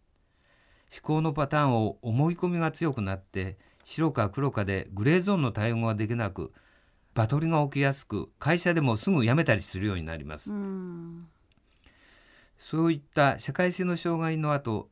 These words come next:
Speaker 1: 自己評価が低下して、嘘や現実逃避が多くなり、性格や考えの歪みを生じることもあります。
Speaker 2: はい。
Speaker 1: それで、不安、抑うつ、妄想など、個々の障害が起きてしまいます。
Speaker 2: うん。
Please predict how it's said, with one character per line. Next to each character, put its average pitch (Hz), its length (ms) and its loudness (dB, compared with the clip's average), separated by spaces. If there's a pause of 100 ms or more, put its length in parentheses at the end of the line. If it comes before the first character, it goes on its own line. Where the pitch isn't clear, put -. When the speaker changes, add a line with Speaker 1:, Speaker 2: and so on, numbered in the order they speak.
(120)
Speaker 1:
自 107 100 -8
己 160 180 2
評 170 240 4
価 117 140 2
が 104 100 2
低 113 220 0
下 113 160 -2
し - 80 -8
て、 101 300 -2 (320)
嘘 156 180 -2
や 120 120 4
現 117 220 4
実 185 280 2
逃 170 40 6
避 143 80 2
が 113 140 2
多 117 100 2
く 110 120 -6
な 92 140 0
り、 76 200 -8 (100)
性 143 220 0
格 - 300 0
や 107 280 2
考 135 100 -2 (140)
え 165 60 0
の 156 100 2
歪 151 220 2
み 147 120 2
を 139 80 0
生 147 160 0
じ 151 40 2
る 139 100 0
こ 95 120 -6
と 82 80 -8
も 80 120 -8
あ 78 40 -10
り 78 80 -10
ま 76 120 -10
す。 - 160 -14
Speaker 2:
は 190 140 -8
い。 151 160 -12 (560)
Speaker 1:
そ - 160 -6
れ 123 140 -2
で、 107 260 -2 (340)
不 117 200 -4
安、 120 240 2
抑 113 300 -2
う 110 60 -6
つ、 107 100 -8
妄 117 240 -2
想 117 140 -4
な 104 160 -2
ど、 87 140 -6
個 156 240 -6
々 185 100 -2
の 139 80 -2
障 123 200 -2
害 117 140 0
が 110 160 2
起 131 80 -10
き - 20 -18
て 92 100 -4
し - 140 -12
ま 73 80 -8
い 76 60 -8
ま 76 140 -8
す。 - 160 -14
Speaker 2:
う 233 40 -8
ん。 214 320 -10